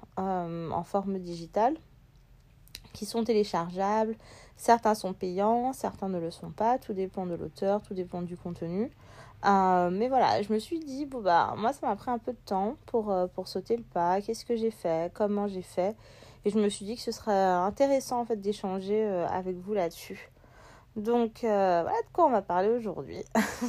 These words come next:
<laughs> Alors, euh, pour commencer, je pense que quand on, quand on écrit un e-book, quand on a ce désir, euh,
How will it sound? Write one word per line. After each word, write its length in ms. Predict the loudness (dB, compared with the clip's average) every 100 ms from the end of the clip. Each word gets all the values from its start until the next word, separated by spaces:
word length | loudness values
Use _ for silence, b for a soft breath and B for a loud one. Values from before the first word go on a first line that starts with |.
| 2
<laughs> 1200 | 2 0 -4 -8 -16 -16 -16 -18 -20 -4 6 8
Alors, 300 | 10 8 2 4
euh, 340 | 8 8 6 0
pour 240 | 2 0
commencer, 720 | 2 2 2 0 -2 0 0 -2 -12
je 120 | -20
pense 260 | -2 -2 -2
que 580 | -2 0 2 2 0 -2
quand 300 | -4 -4 -4
on, 240 | -4 -4 -4
quand 260 | -6 -10
on 80 | -4
écrit 300 | -4 -4 -6
un 100 | -4
e-book, 240 | -4 -4 -10 -10
quand 100 | -6
on 140 | -2 -2
a 120 | -2
ce 120 | -4
désir, 800 | -6 -4 -4 -4 -2 0 0 -4 -4
euh, 640 | -2 2 0 0 -4 -6